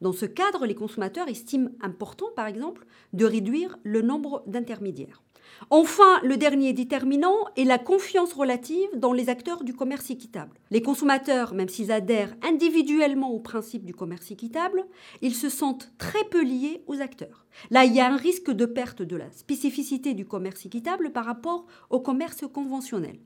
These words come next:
Donc maintenant, sur le plan théorique, nous avons observé notamment que les consommateurs adoptent souvent des discours qui relèvent des principes de la justice distributive, au sens de Aristote.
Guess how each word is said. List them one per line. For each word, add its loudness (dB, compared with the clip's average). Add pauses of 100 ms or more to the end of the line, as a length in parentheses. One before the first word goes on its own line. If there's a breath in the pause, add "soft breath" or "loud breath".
Donc 0
maintenant, 6
sur 2
le 8
plan 2
théorique, 0
nous 2
avons 0
observé 0
notamment 0
que -4
les 0
consommateurs -2 (340 loud breath)
adoptent 4
souvent 0
des 0
discours 0
qui -4
relèvent -2 (100)
des -4
principes -6
de -2
la -2
justice -12
distributive, -10 (320 soft breath)
au -6
sens -6
de -4
Aristote. -8